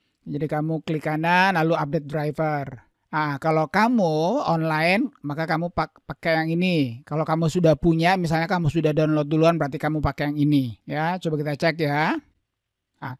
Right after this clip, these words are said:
saya pribadi nggak ada masalah ya, karena saya baru-baru juga alhamdulillah saya update sekitar dua bulan yang lalu ya.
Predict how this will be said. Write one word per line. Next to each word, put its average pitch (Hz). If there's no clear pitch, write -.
saya 156
pribadi 175
nggak 170
ada -
masalah 170
ya, 147
karena 156
saya 175
baru-baru 160
juga 151
alhamdulillah 156
saya 151
update 165
sekitar 147
dua 147
bulan 147
yang 143
lalu 151
ya. 147